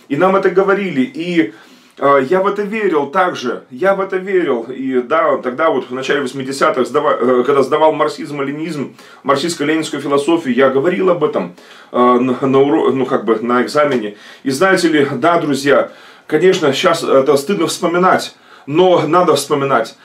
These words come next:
э, что нам передавали отцы наши. Э, бабушка моя, э, была потомственная, это тоже получается, да, её родители тоже были атеистами, революционерами до революции ещё там в девятнадцатом веке, и, э, получается, да, и, э,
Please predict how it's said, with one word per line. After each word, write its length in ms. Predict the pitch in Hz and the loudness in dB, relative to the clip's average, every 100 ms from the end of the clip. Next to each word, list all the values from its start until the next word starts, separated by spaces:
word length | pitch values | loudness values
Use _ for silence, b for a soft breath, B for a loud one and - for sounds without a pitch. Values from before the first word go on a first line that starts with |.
| B B B | B B B
э, 200 | 139 139 | 2 2
что 180 | 139 196 | 2 2
нам 180 | 190 175 | 2 4
передавали 540 | 185 170 175 175 156 | 4 4 4 4 2
отцы 320 | 147 - 165 | 0 0 -2
наши. 460 | 151 139 - 107 - _ b b b | 2 2 0 -6 -10 _ b b b
Э, 420 | 127 127 123 135 | 2 4 2 0
бабушка 420 | 139 175 147 - 143 | 0 0 0 -6 -6
моя, 380 | 120 117 110 - | -4 -4 -4 -8
э, 560 | 135 117 107 104 120 110 110 | -6 -2 0 -2 -4 -6 0
была 180 | 143 | 2
потомственная, 680 | 143 143 160 143 - 135 127 | 2 0 -4 -8 -10 -4 -4
это 200 | 123 117 | -4 -6
тоже 260 | 113 123 113 | -6 -8 -6
получается, 420 | 120 120 123 110 | -8 -6 -8 -4
да, 260 | 135 123 - | 0 0 -2
её 300 | 127 139 127 | -2 0 2
родители 380 | 131 156 143 117 | 0 -4 -10 -6
тоже 200 | 135 127 | -4 0
были 200 | 123 123 | 2 0
атеистами, 640 | 127 131 147 127 113 101 B B B | -2 -6 -6 -8 -8 -10 B B B
революционерами 800 | 120 135 143 131 147 160 143 123 | -2 0 0 0 0 0 0 0
до 140 | 131 | 0
революции 480 | 143 135 156 147 95 | 2 2 0 -4 -8
ещё 220 | - 127 | -4 -2
там 180 | - 113 | -2 -4
в 40 | |
девятнадцатом 520 | 110 110 - 139 139 135 | -2 -2 -2 -2 -4 -2
веке, 240 | 147 131 | -4 -4
и, 400 | - 165 147 - B B B | -6 -2 -2 -2 B B B
э, 180 | - 127 135 | 0 0 0
получается, 520 | 147 139 147 143 131 | -4 0 2 2 2
да, 200 | 156 151 | 2 2
и, 340 | 156 170 - B B B B B | 0 -2 -2 B B B B B
э, 240 | 135 131 | 2 4